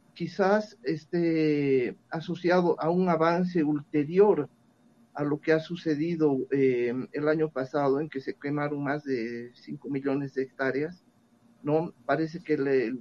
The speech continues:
problema, eh, ahora podría ser un poco menos, menos vasto, ¿no? Pero de todas maneras, yo creo que el futuro próximo, eh,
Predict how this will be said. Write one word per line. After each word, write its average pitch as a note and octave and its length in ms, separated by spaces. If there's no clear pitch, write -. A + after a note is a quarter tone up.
problema, C#3 680
eh, A2+ 320
ahora E3 400
podría E3 400
ser E3 220
un E3 120
poco E3 360
menos, E3+ 640
menos D#3+ 600
vasto, D#3+ 560
¿no? D#3 280
Pero F#3 300
de F3 140
todas G3 340
maneras, E3+ 460
yo F3 120
creo G3 300
que E3+ 220
el D#3 140
futuro F#3+ 460
próximo, F3+ 640
eh, D#3 500